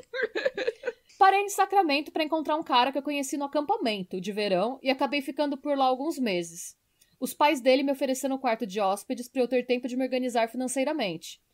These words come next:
Ele foi sem grana nenhuma mesmo, assim, ele foi com cem dólares que o pai dele deu e a passagem.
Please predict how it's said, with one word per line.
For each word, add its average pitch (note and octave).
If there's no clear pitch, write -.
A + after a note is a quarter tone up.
Ele D4+
foi E4+
sem F#4
grana D4+
nenhuma F#4
mesmo, B3
assim, F#3
ele G3
foi B3
com B3+
cem D#4
dólares C#4
que -
o -
pai C#4
dele B3+
deu A#3
e D#4
a E4+
passagem. G3+